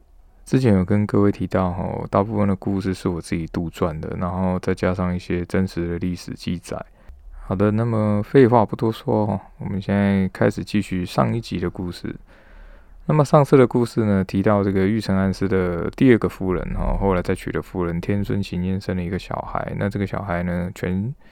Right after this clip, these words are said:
整个头发都是红色的哈。那因为之前他们有得到一个神谕哦，说是，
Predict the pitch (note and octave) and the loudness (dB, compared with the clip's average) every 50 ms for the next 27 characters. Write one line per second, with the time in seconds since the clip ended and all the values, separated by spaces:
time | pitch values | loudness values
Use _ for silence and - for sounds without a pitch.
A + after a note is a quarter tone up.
0 | - - - - - - - - - - - - F#2+ F#2 G#2 G2 G2+ G#2 F#2 F2+ | -20 -20 -20 -20 -20 -20 -20 -20 -20 -10 -4 -2 0 2 4 4 4 4 4 2
1 | G2 F#2+ F#2+ G2+ G2+ F#2+ F#2 F2+ F#2 F2 E2+ F2 F2 F2 F2+ F2+ - G2 F#2 E2+ | 0 0 0 0 2 2 2 2 0 -2 -2 -2 -2 -2 -2 -2 -2 -2 -2 -2
2 | D#2 F#2 F#2+ F2+ - - - - G2+ G2 F#2+ F#2 F#2 F2 E2 D#2 - F2 - - | -2 -4 -6 -6 -6 -6 -4 -2 0 2 2 2 2 0 -2 -4 -6 -8 -6 -4
3 | G#2+ G#2+ G#2 - - G#2+ G2+ G#2 F2+ F2+ F#2 F#2+ F#2+ F2+ F2 E2+ - F2 E2+ F2+ | -4 -4 -4 -4 -6 -6 -4 -2 -2 0 0 0 0 0 -2 -2 -4 -2 -2 0
4 | F2+ F2+ F#2 F2+ F2+ - - - D#2 E2+ F#2 F#2+ F#2 - - - - - - - | -2 -2 -2 -4 -6 -6 -8 -8 -6 -6 -4 -4 -6 -6 -8 -10 -10 -10 -10 -8
5 | - G#2 G2 F#2+ - F#2+ F#2 F2+ E2+ E2 | -6 -6 -6 -4 -4 -4 -4 -4 -4 -6